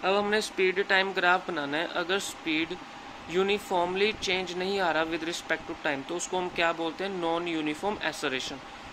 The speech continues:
उसका ग्राफ क्या बनता है? कर्व्ड लाइन बनता है या पैराबोला बनता है? When the speed of the body changes in a irregular manner, अगर स्पीड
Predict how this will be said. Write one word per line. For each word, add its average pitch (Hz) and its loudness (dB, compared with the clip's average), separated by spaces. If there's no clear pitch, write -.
उसका 180 0
ग्राफ 180 4
क्या 185 2
बनता 180 -2
है? 180 0
कर्व्ड 175 2
लाइन 185 2
बनता 185 0
है 185 0
या 190 2
पैराबोला 147 0
बनता 131 -6
है? 135 -10
When 185 4
the 214 0
speed 190 2
of 185 0
the 196 0
body 170 0
changes 170 0
in 170 -2
a 180 -2
irregular 180 2
manner, 147 -4
अगर 165 -2
स्पीड 160 0